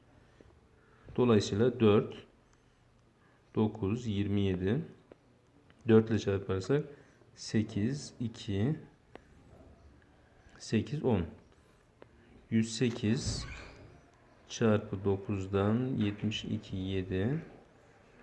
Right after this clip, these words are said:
dokuz, yetmiş iki. Demek ki iki sayının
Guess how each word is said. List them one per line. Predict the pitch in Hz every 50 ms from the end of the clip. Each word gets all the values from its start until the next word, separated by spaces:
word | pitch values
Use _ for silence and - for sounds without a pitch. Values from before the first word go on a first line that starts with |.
| - - - - - - - - - - -
dokuz, | 127 107 - - 123 123
yetmiş | 117 110 107 104 - 107 107 -
iki. | - 104 - - - - - - - - - - - - -
Demek | 139 131 113 104 98 -
ki | -
iki | 113 110 139
sayının | - - 117 98 95 95 110 135 160